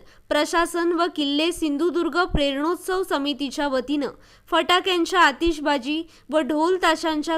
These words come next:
गजरात मालवण बंदर जेटी येथे शिवप्रेमींच्या उपस्थितीत जल्लोष करण्यात आला.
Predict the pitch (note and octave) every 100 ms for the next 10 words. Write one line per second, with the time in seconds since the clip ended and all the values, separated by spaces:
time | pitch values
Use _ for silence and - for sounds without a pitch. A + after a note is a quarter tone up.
0 | C#4 C4 C#4+ C4+ F#3 - - - C#4 C#4+
1 | D4 F4 F#4+ F4 D4 D4+ F4 F#4 D#4+ D4+
2 | D#4+ D4 C4 C#4+ G#3 - - - D#4+ D#4+
3 | D#4+ D#4 D4+ D#4 D4+ D#4+ D4+ - D4+ D4
4 | D4+ D4 D4+ A#3+ C4 C4 C#4+ D#4 - -
5 | D4+ D4+ C4 G#3 G3+